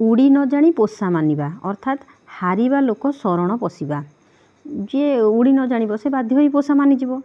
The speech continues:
ତେଣୁକରି ହାରିବା ଲୋକ ବାଧ୍ୟ ହୋଇ କ'ଣ ଶରଣ ପଶିବ। ଉପର କେଡ଼େ ସୁନ୍ଦର, ଭିତର ପୋଡ଼ା ଅଙ୍ଗାର। ଉଁ,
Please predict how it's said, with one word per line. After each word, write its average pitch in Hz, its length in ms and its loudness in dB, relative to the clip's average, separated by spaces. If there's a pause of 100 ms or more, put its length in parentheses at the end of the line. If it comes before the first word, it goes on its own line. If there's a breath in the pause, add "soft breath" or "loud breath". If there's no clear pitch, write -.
(100)
ତେଣୁକରି 220 280 -4
ହାରିବା 196 420 -4
ଲୋକ 247 340 -6
ବାଧ୍ୟ 220 280 -2
ହୋଇ 262 180 0
କ'ଣ 311 220 0
ଶରଣ 247 340 -2
ପଶିବ। 240 360 -6 (2500 soft breath)
ଉପର 285 420 0
କେଡ଼େ 208 320 2
ସୁନ୍ଦର, 269 420 2
ଭିତର 214 480 -2
ପୋଡ଼ା 175 340 0
ଅଙ୍ଗାର। 156 340 -2
ଉଁ, 185 840 -4